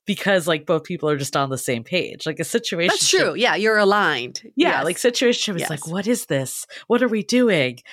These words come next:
Speaker 1: Like, all this drama around it, where if you're both just like, "I don't want something serious," then no one's really stressing about it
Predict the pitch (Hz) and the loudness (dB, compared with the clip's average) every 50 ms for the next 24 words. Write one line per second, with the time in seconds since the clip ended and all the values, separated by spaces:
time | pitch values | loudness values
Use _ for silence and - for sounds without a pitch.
0 | - - - 185 180 - - 196 208 220 220 220 - - - 175 170 175 180 170 | -12 -4 -4 -4 -2 0 0 0 2 0 -2 -2 -4 -6 -2 0 2 2 2 2
1 | 170 151 101 143 143 147 143 156 170 160 135 127 117 113 - 160 156 147 151 147 | 2 0 0 0 0 0 0 0 0 0 -2 -2 -2 -2 -2 -2 0 0 0 -2
2 | - - 170 156 - - 147 156 185 - - - 165 139 - - 147 139 135 131 | -2 -4 -6 -4 -2 -2 0 0 -2 -2 -4 -6 -6 -4 -4 -2 0 0 0 0
3 | 135 - _ - 139 139 139 147 160 151 104 120 123 123 127 123 - 143 123 - | -2 -4 _ -6 -4 -2 0 0 -2 -2 -2 -2 -2 -2 -2 -2 -6 -10 -10 -8
4 | - 123 123 123 - - - 113 113 117 123 135 151 170 180 196 208 202 - - | -8 -8 -8 -8 -8 -8 -8 -6 -6 -6 -4 -2 0 2 2 2 0 0 -4 -2
5 | - 127 127 127 127 127 127 123 - 143 151 151 156 165 160 160 151 - 123 139 | 0 2 2 2 0 -2 -6 -8 -8 -4 0 2 2 4 2 2 0 -2 -4 -4
6 | 135 98 95 - - - - 110 127 - - - - - - - - - - - | -4 -4 -4 -6 -6 -6 -6 -8 -8 -8 -10 -10 -12 -12 -14 -14 -10 -10 -8 -6
7 | - 62 57 - | -4 -4 -4 -6